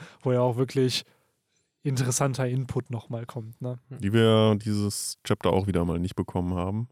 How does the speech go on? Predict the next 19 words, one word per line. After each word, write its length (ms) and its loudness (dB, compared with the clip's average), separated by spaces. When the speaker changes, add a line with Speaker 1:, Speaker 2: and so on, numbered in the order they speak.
Speaker 2:
Wobei 180 4
das 160 6
ja 100 6
fast 240 0
schon 120 -2
klar 240 4
war, 120 6
weil 80 6
es 120 -4
wa-, 160 0
wa-, 260 0
waren 320 6
ja 160 6
zwei 560 2
Color-Spreads 600 -2
sogar 220 0
angekündigt. 680 -4
Speaker 1:
Mhm. 360 -6
Speaker 2:
Und 380 -6